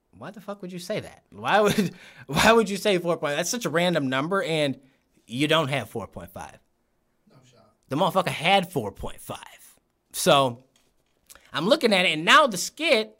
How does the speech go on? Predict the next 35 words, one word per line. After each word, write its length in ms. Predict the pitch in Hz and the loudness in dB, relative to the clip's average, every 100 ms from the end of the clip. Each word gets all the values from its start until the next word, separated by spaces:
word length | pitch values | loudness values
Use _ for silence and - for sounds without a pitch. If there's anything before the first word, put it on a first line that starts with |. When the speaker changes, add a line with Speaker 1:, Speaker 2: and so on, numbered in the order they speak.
| 151 | 0
Speaker 1:
that 160 | 185 | 0
was 100 | 175 | 0
supposed 240 | 175 262 262 | -2 -2 -2
to 60 | |
be 120 | 208 | -4
a 60 | 156 | -4
skit 460 | - - 320 240 - | -6 -2 0 0 -2
is 180 | 185 180 | -6 -2
actually 400 | 226 262 220 196 | -2 -2 -4 -6
real, 400 | 175 403 220 113 | 0 2 2 -2
because 340 | 107 139 175 | -12 -6 -4
I'm 140 | 170 175 | -4 -4
like, 160 | 147 185 | -6 -2
"Oh 200 | 285 294 | 0 0
shit, 300 | - 262 123 | -4 -8 -6
I 120 | 175 | -6
didn't 280 | 349 104 98 | -6 -8 -12
know." 340 | 104 107 - _ _ | -14 -12 -14 _ _
But 100 | - | 0
I'm 100 | 311 | 0
cool 300 | - 349 381 | 0 -2 -2
about 200 | 294 151 | -2 -2
it. 40 | 117 | -4
I'm 80 | 208 | -2
not 220 | 233 185 | -2 -2
being 180 | 151 131 | -6 -8
an 80 | |
a-, 120 | 120 123 | -12 -12
I 80 | 160 | -4
was 200 | 247 220 | -2 0
never 300 | 247 269 233 | -2 0 -2
being 220 | 214 175 | -4 -6
an 80 | 156 | -6
asshole. 320 | 175 170 123 - - _ _ _ _ _ _ _ - | -6 -8 -12 -18 -20 _ _ _ _ _ _ _ 0
Anyway, 500 | 254 226 101 92 | 2 4 0 -8